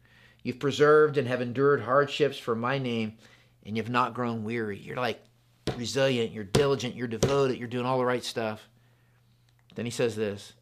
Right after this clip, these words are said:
"Yet I hold this against you. You have forsaken the love you had at first. Consider how far you have fallen. Repent and do the things you did at first. If you do not repent, I will come to you and remove your lampstand from its place."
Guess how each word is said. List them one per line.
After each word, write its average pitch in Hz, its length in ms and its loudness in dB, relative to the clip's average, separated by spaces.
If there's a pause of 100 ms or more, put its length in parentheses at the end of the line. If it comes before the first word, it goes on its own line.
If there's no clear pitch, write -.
(320)
"Yet 110 160 -2
I 117 120 2
hold 123 200 2
this 120 200 -4
against 110 400 -6
you. 95 100 -10
You 110 380 -4
have 117 240 -6
forsaken 107 560 -4
the 95 100 -6
love 95 280 -4
you 92 100 -14
had 95 160 -12
at - 80 -20
first. 90 340 -18 (1500)
Consider 139 720 0
how 113 260 2
far 110 400 2
you 104 160 -2
have 101 140 -10
fallen. 92 480 -16 (840)
Repent 113 600 -8
and 110 160 -10
do 110 180 -4
the 113 60 -8
things 110 300 -6
you 101 60 -10
did 95 180 -8
at - 80 -16
first. - 540 -14 (1700)
If 120 120 -12
you 113 80 -2
do 120 220 -2
not 127 180 -2
repent, 113 460 -6 (200)
I 107 140 -2
will 107 120 -2
come 110 280 -6
to 107 100 -10
you 110 60 -2
and 107 80 -4
remove 101 280 -6
your 104 120 -6
lampstand 92 500 -10
from 85 180 -14
its 98 100 -20
place." 87 420 -18